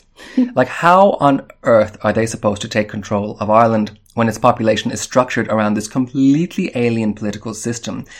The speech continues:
Speaker 2: that doesn't even recognize ideas like direct air, land
Speaker 1: Yeah.
Speaker 2: transmission, you know, <laughs> things like that, right?
Speaker 1: Yeah, they had totally different concepts of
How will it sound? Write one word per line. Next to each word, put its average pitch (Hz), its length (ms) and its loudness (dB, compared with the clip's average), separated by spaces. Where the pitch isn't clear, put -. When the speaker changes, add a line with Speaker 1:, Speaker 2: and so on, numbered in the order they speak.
Speaker 2:
that 120 140 -4
doesn't 185 260 0
even 151 480 0
recognize 123 560 0
ideas 110 840 0
like 104 280 -4
direct 110 480 -2
air, 104 460 -2
land 117 400 2
Speaker 1:
Yeah. - 60 -14
Speaker 2:
transmission, 214 640 2
you 110 60 -6
know, 120 80 0
<laughs> - 160 -2
things 139 200 2
like 135 200 4
that, 120 260 0
right? - 320 -4
Speaker 1:
Yeah, 254 200 6
they 247 120 2
had 262 180 0
totally 262 340 2
different 233 300 -2
concepts 233 420 -2
of 220 60 -2